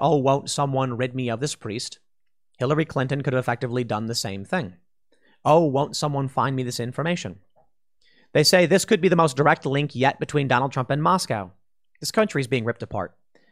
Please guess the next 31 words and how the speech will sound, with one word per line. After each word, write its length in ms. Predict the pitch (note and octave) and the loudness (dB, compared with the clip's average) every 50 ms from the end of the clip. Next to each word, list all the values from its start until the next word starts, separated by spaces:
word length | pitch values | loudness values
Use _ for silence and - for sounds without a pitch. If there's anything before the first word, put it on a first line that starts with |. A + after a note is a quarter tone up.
| _ _ | _ _
I 120 | - D3+ F#3 | -2 -2 0
blame 200 | F3+ G3 G3 F#3 | 2 2 2 4
Hillary 260 | E3 E3+ E3 E3+ D#3+ | 4 4 4 2 0
Clinton. 440 | - - C3+ B2+ - D3+ D#3 E3 E3+ | -2 -4 -6 -4 -4 -6 -8 -8 -6
I 80 | - D3 | -6 -4
think 180 | - F#3 C#3+ | -2 -2 -2
Trump 280 | - - D3+ D#3+ D#3 - | 0 0 0 2 2 2
is, 260 | C3+ B2+ A#2+ - - | 0 0 0 -4 -6
has 120 | - C3+ B2 | -4 -4 -4
a 60 | B2+ | -2
role 180 | A#2+ B2+ A#2+ A2+ | 0 0 0 0
to 80 | A#2 | -2
play 220 | - - A2+ A2+ A#2+ | -4 -4 -4 -4 -4
for 120 | - A2 | -4 -6
sure, 400 | - - D#3 D#3 C3+ A#2+ A#2+ - _ _ _ _ _ - - _ - - - - - _ _ | -4 -2 -2 0 -2 -2 -6 -12 _ _ _ _ _ -20 -20 _ -20 -20 -20 -20 -20 _ _
but 380 | - C3+ C3 B2+ - - _ _ _ _ _ _ _ _ | 2 4 4 4 2 -2 _ _ _ _ _ _ _ _
it's 80 | - - | -8 -4
being 140 | F3+ F3 E3+ | -2 0 0
ripped 140 | E3+ E3+ | 0 -2
apart. 340 | D#3+ - F3+ E3 - - _ _ _ _ _ _ _ _ _ _ _ _ _ _ _ _ _ _ - - | -2 -2 -2 -2 -2 -4 _ _ _ _ _ _ _ _ _ _ _ _ _ _ _ _ _ _ -12 -4
You 60 | - F3+ | 0 2
know 40 | |
what 60 | A#3 G#3+ | 2 2
this 100 | A#3 - | 2 0
could 160 | - D#3 C3 | 0 0 2
really 200 | D3+ D3 D#3 E3 | 2 2 2 0
be, 180 | E3 F3+ G#3 F#3 - _ _ _ - | 0 0 -2 -4 -8 _ _ _ -8
to 80 | - C3 | -6 -4
be 80 | C#3 | -2
completely 280 | C3 C3 B2+ C3 B2 A#2+ | -2 -2 -2 -2 -2 -2
honest? 300 | A#2+ D3+ E3+ - - | -2 -4 -4 -8 -10